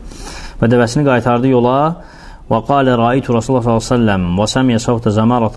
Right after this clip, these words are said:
ra'in fəsana mitlə zəlik. Deyir, Peyğəmbər sallallahu əleyhi və səlləm gördüm ki, yəni çobanın, yəni bir çobanın musik-, musiqisini və tütək səsini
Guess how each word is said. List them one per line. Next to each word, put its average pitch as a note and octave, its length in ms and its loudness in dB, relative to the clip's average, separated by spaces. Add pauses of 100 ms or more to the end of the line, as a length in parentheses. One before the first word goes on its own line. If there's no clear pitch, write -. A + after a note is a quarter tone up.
ra'in C3+ 320 0
fəsana B2 540 0
mitlə B2+ 260 0
zəlik. F2+ 240 -2
Deyir, A2+ 220 0
Peyğəmbər A#2+ 320 2
sallallahu A2+ 180 0
əleyhi A#2+ 60 0
və B2 80 2
səlləm G#2+ 240 2
gördüm A2+ 340 2
ki, G#2 140 0 (480)
yəni G2+ 180 0
çobanın, A#2+ 640 2 (320)
yəni G#2 180 2
bir B2 140 2
çobanın A2+ 500 0 (120)
musik-, A2+ 440 -2
musiqisini A2+ 560 0
və A2 160 2
tütək B2+ 540 -2 (340)
səsini A#2 400 0